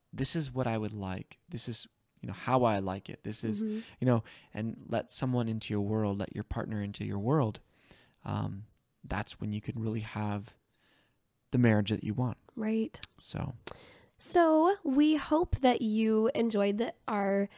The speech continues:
Speaker 2: story and our introduction here. Um, we are excited to dive into this first season of Dear Young Married Couple, the podcast.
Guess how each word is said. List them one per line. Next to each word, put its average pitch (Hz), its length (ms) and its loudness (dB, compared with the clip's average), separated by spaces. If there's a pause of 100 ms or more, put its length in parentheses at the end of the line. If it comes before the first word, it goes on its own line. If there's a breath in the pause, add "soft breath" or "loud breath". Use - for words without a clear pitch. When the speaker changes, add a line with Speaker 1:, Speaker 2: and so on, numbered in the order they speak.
(160 soft breath)
Speaker 2:
story 302 640 10
and 233 160 6
our 196 80 8
introduction 247 580 6
here. 220 460 6 (400 loud breath)
Um, 190 560 8 (100)
we 220 340 6
are 269 100 12
excited 240 600 4
to - 140 0
dive 196 320 6
into 220 240 4
this 208 240 2
first - 380 0
season 254 500 6
of 214 220 2
Dear 214 180 8
Young 214 240 4
Married 214 240 2
Couple, 220 480 0
the 220 140 2
podcast. 208 720 -4